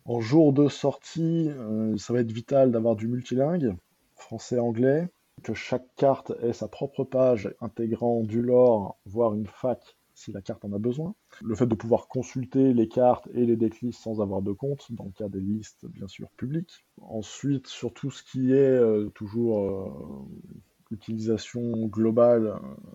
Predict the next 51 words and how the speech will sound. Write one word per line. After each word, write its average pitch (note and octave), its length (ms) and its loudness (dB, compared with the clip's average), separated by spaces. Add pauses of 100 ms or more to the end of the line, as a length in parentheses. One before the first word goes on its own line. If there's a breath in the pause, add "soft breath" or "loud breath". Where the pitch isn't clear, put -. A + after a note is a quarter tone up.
(320)
l'intégration A#2 560 -2
d'une A2+ 240 -2
liste D3+ 220 0
d'amis, C3+ 280 0
parce - 180 -18
que - 100 -12
des G#2 100 -8
fois B2 200 -8
on A2 100 -2
peut D3 200 -4
vouloir B2 420 -2
partager A#2+ 480 -6
son A#2 160 -10
deck A#2+ 280 -2
avec, G#2 340 -8
euh, - 160 -12
telle B2 160 -4
personne, A#2 420 -8
telle A2 160 -10
personne, A2+ 520 -6 (540 soft breath)
voire A2 160 -2
sa - 100 -8
team, E3 280 -4
hein, D3 240 -4
euh, F#2+ 280 -8
si D3 160 -16
on G#2+ 120 -6
a G2+ 60 -2
une G#2 100 -4
team B2 280 -8
pour G2+ 220 -14
jouer, G#2+ 320 0
euh, G#2 260 -4 (520 soft breath)
on G2 60 -16
veut G2+ 100 -10
pas A#2 120 2
la G#2+ 80 4
rendre G#2+ 180 -2
publique, C3+ 420 -2
mais G#2 100 -10
on G2+ 60 -6
veut A2 140 -4
que G#2+ 160 -14
les G#2 180 -8
membres G#2+ 180 -4
de G#2 80 -4
notre G#2 160 -4
team A#2+ 240 -10
puissent - 260 -14
la G#2 80 -8
voir. C3 320 -2